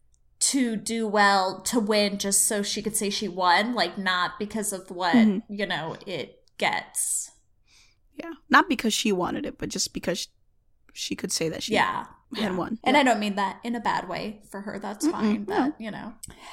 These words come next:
Speaker 1: I, but I'm sure you're wondering, where is Elise now? What's going on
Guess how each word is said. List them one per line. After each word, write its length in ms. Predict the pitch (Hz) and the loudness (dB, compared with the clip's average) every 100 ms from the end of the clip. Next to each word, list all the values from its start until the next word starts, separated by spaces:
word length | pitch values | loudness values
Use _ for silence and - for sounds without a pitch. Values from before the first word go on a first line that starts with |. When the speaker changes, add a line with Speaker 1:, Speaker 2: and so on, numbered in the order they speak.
| 247 | 0
Speaker 1:
I, 120 | 233 | 2
but 180 | 226 233 | 4 4
I'm 140 | 226 220 | 4 2
sure 260 | - 262 | 0 -2
you're 200 | 262 233 | 2 2
wondering, 600 | 202 226 247 196 190 185 214 | 2 0 0 0 -2 -4 -2
where 600 | 220 208 208 214 214 - - | 2 4 4 4 2 -2 -4
is 160 | 233 | -2
Elise 400 | 214 208 208 - | 0 0 2 2
now? 400 | 202 214 247 202 | 2 -2 0 -2
What's 240 | 202 - - | -2 -4 -2
going 260 | 202 196 | -2 -2
on 400 | 214 262 - 95 | -4 -8 -8 -6